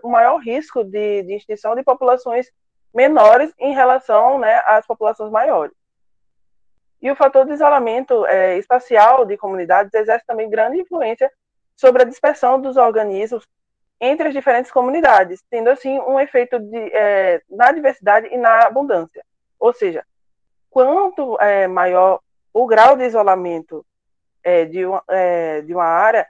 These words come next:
ele vai reduzir também a colonização de novos indivíduos e espécies pra uma comunidade, assim, né, reduzindo a riqueza específica.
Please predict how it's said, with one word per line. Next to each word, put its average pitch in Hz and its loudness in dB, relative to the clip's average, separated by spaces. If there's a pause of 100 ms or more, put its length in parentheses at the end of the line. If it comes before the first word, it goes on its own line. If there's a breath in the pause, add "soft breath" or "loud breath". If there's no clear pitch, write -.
(240)
ele 233 0
vai 240 6
reduzir 254 0
também 247 -4
a 247 4
colonização 233 0
de 180 -8
novos 170 -2
indivíduos 202 -8
e 175 -10
espécies 202 -2
pra - -2
uma 208 0
comunidade, 240 0 (640)
assim, 262 -2
né, 247 0
reduzindo 254 -4 (140)
a 208 2
riqueza 220 -4
específica. 214 -14